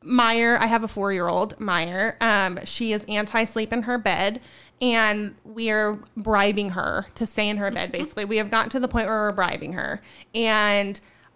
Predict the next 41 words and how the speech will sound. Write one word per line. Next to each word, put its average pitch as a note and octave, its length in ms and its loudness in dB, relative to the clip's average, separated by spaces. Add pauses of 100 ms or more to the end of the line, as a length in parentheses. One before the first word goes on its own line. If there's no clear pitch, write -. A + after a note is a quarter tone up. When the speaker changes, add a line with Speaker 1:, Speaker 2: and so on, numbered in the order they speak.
(160)
Speaker 1:
we A#3 300 -4
told A3+ 300 0
her, G3+ 220 2
"If F#3 180 -2
you G#3+ 120 -2
sleep C4 280 -4
in B3+ 60 0
your A#3 120 0
bed A#3 160 0
for B3+ 140 -2
two D#4 240 0
nights D4+ 260 2
in B3 80 -2
a A3 80 0
row, G#3 240 6
we'll G#3+ 240 2
have C#4 240 2
Chick-fil-A A3+ 560 0
for F#3 160 -2
dinner, F3+ 320 -4
and F#3 180 -6
we'll G#3 160 -2
go A#3 140 -2
get B3 180 -2
Chick-fil-A, G3+ 720 -6 (120)
whatever." G3+ 540 -2 (1040)
Do, C4 560 0 (600)
I C4 580 4 (200)
almost C#4 380 4
<laughs> - 60 -12
cringed B3+ 480 4
'cause B3+ 160 2
I C#4 80 6
bought A#3 340 2 (240)
Chick-fil-A A3 460 0
today, A2+ 460 -4 (100)
and A3+ 420 2
I A#3 100 -2
didn't A#3+ 320 0
want C4+ 320 0
to, F#3+ 440 -4